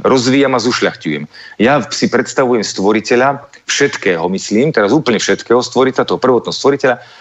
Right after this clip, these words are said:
ako bytosť, ktorá má radosť z tvorby a využíva tvorbu nielen na radosť, ale aj na zušľachťovanie vlastnej osobnosti. Ako maliar. Áno, začne malovať naivne,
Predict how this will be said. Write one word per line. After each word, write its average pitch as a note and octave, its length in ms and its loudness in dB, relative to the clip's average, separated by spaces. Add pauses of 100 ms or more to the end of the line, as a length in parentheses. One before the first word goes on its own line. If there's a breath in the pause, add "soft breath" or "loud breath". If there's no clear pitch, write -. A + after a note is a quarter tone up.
(140 loud breath)
ako E3 180 -2
bytosť, G#2 520 0 (260 soft breath)
ktorá B2 360 0 (280)
má D3+ 320 -2
radosť B2 480 -2
z - 240 -14
tvorby F#2 440 0 (600 loud breath)
a G#2 80 0
využíva D#3+ 560 0
tvorbu B2+ 400 0
nielen C#3+ 400 0
na F2 100 0
radosť, F2+ 680 0 (160)
ale F3 260 2
aj D3 180 -2
na G2+ 120 -4
zušľachťovanie A#2 1120 -2
vlastnej G2+ 480 0
osobnosti. E2+ 560 -4 (800)
Ako E3 240 2
maliar. F#2 480 0 (300)
Áno, E3 240 -2
začne D3+ 320 0
malovať A#2+ 340 0
naivne, C3+ 640 0